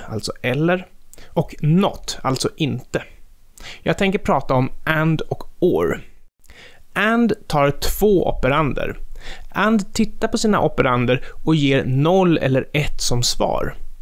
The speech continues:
Om båda operanderna har värdet ett kommer and att ge svaret ett, annars noll.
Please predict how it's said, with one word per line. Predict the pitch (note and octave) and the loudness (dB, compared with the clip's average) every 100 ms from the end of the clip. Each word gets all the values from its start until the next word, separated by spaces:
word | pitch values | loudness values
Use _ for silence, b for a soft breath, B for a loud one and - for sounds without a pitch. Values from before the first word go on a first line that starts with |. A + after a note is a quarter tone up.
| B B B | B B B
Om | A3 B3 G#3+ | 4 6 6
båda | D#3 C3 | 4 4
operanderna | C3+ - C#3+ B2 B2+ C3+ | 2 2 2 2 2 0
har | B2+ A#2+ | 2 2
värdet | A#2+ C3+ A#2 C3+ - | 2 2 2 0 0
ett | F3+ - - - B | -2 -2 -6 -6 B
kommer | - C#3 C#3 - | 0 2 0 0
and | C#3+ E3 D3 B2+ A2+ | 0 0 2 0 -4
att | - | -4
ge | B2 A#2 | -2 0
svaret | - G#2+ A2+ - - | 0 0 0 -2 -4
ett, | D#3+ D3 - - - - - | -2 -2 -2 -4 -4 -6 -4
annars | C#3 B2+ A#2 A#2 - | 0 0 0 -2 -2
noll. | D#3 F#3 - D#2 | 0 0 0 -4